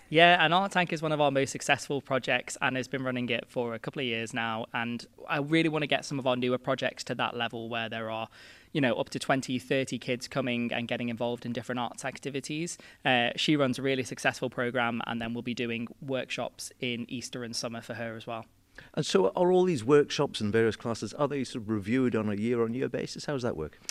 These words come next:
Speaker 1: Yeah, I mean, well, I'm fairly new in the role, so my kind of remit was just get as much out there as possible, and I think I'm,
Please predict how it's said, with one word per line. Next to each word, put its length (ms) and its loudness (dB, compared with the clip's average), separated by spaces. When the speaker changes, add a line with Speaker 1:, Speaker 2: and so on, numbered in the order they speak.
Speaker 1:
Yeah, 160 4
I 60 4
mean, 100 6
well, 140 8
I'm 100 4
fairly 300 2
new 160 2
in 100 0
the 80 0
role, 340 4
so 400 0
my 200 0
kind 260 -2
of 240 -2
remit 380 0
was 240 -4
just 200 -6
get 140 0
as 100 -6
much 240 -6
out 200 -2
there 180 0
as 80 -10
possible, 500 -6
and 160 -6
I 100 -6
think 260 -2
I'm, 240 -2